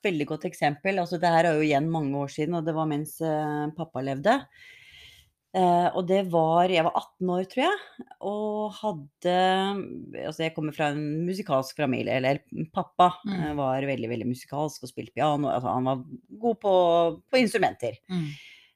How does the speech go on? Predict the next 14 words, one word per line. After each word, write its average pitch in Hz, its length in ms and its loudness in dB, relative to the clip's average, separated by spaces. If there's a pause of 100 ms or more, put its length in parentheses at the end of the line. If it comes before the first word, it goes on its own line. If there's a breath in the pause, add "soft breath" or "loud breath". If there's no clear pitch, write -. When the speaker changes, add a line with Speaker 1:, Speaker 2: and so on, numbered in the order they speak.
Speaker 1:
Eh, 160 260 4
og 156 60 0
synge 120 520 2
og 120 120 0
alt 120 140 -4
dette - 160 -20
her. 117 280 -4 (100)
Eh, 170 240 4
og 185 140 -2
så 208 880 0 (360)
hadde 208 200 -2
jeg 185 520 2
som 202 180 -4
atten-åring 175 500 -2